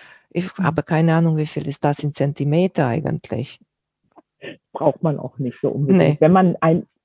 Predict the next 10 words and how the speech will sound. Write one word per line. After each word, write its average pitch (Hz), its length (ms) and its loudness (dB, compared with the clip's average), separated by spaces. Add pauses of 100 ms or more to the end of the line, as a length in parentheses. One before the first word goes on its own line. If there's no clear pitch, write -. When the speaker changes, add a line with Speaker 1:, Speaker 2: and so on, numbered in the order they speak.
(180)
Speaker 2:
Inch-Fan 220 880 2
ist, 214 360 -2
dann 170 220 -2
hat 170 220 -4
man 165 240 -2
ganz 156 240 -2
schnell 156 260 -2
raus, 147 340 0 (140)
was 143 140 -4 (100)
sind 139 260 -2